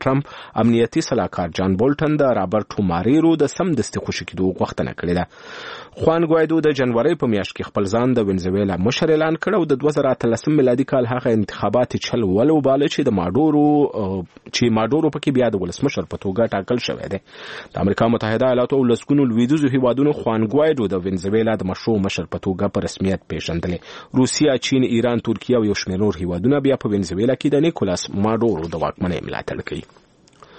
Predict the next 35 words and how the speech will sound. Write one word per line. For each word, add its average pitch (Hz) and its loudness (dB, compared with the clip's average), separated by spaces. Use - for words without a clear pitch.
پولیسو 226 2
د 196 0
جمعې 208 2
په 202 2
ورځ 196 2
د 180 0
قزاقستان 165 -2
په 165 -4
پلازمینې 151 0
استانې 127 0
او 139 4
نورو 147 4
ښارونو 135 2
الماتي 101 2
او 104 2
شیمکند 147 0
کې - -2
لسګونه 110 2
کسان 85 -6
نیولي. 107 2
دغه 160 2
اعتراض 143 0
کوونکي 151 2
دي 143 4
چې 135 0
د 107 0
پخواني 117 0
ولسمشر 131 2
نور 92 0
سلطان 147 0
نظربایف 113 0
په 147 0
نوم 165 4
د - -10
دې 185 4